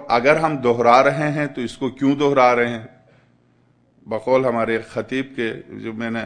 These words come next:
عرض کیا کہ، آ، دبئی میں وہ تیس، بتیس سال سے مجالس پڑھ رہے تھے،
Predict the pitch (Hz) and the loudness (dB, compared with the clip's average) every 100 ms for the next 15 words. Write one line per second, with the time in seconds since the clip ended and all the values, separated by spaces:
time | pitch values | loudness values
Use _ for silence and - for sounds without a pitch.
0 | - - 104 - 117 117 117 113 - _ | -10 -12 -12 -8 -4 -4 -6 -10 -10 _
1 | _ _ _ _ - - 98 98 104 117 | _ _ _ _ -16 -14 -10 -6 -2 -2
2 | 117 104 104 101 - _ _ _ _ _ | -2 -2 -4 -4 -10 _ _ _ _ _
3 | 110 113 - - _ _ - 98 - 110 | -8 -8 -12 -16 _ _ -14 -14 -10 -12
4 | 107 107 104 - 104 92 92 95 104 - | -6 -4 -4 -6 -10 -8 -8 -8 -12 -10
5 | 90 90 95 - | -6 -6 -8 -10